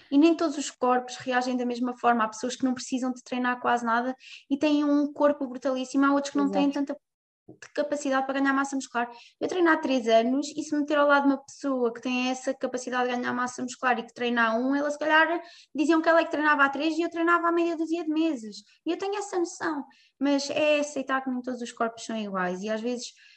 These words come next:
Speaker 1: as comparações que nós temos até são coisas que são muito modificadas,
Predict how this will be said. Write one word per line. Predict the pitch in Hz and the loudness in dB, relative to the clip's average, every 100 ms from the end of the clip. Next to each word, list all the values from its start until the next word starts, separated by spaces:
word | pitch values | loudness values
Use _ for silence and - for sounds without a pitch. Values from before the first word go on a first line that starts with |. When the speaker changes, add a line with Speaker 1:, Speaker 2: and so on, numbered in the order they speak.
| _ _ _ | _ _ _
Speaker 1:
as | 233 - | -2 -2
comparações | - 285 311 311 285 | 0 2 0 0 -4
que | - | 0
nós | 269 262 254 | 2 2 0
temos | 262 277 269 | 0 0 0
até | 262 | -2
são | 277 277 | -4 -4
coisas | 277 262 269 | -2 -2 -4
que | - | -8
são | - 254 | -6 -2
muito | 262 262 | -2 -2
modificadas, | 262 247 240 - - 240 233 226 240 240 | -2 -4 -6 -12 -6 -2 0 0 -2 -2